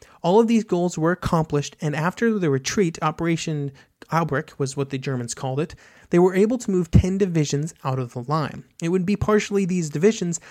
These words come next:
that would be sent south to meet the French attack. The second change was some changes in German defensive doctrine. At the end of nineteen sixteen, Ludendorff had put in place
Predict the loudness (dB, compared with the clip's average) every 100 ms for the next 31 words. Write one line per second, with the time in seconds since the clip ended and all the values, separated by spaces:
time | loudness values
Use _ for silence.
0 | -8 -2 0 0 0 -2 -4 0 0 0
1 | -4 -8 -6 -4 -4 -8 -8 -8 -6 -4
2 | -4 -8 -20 _ _ _ -20 _ -20 -8
3 | -2 2 2 0 0 2 4 2 0 -2
4 | -2 -2 -6 -4 -2 0 2 2 -2 0
5 | -2 0 -2 0 -2 -4 -4 -4 -4 -2
6 | -2 -4 -12 -14 -20 -20 -20 -20 -14 -6
7 | 0 0 2 -2 0 0 2 2 0 -2
8 | -2 -2 0 0 0 2 2 2 2 -2
9 | 0 0 0 -2 -2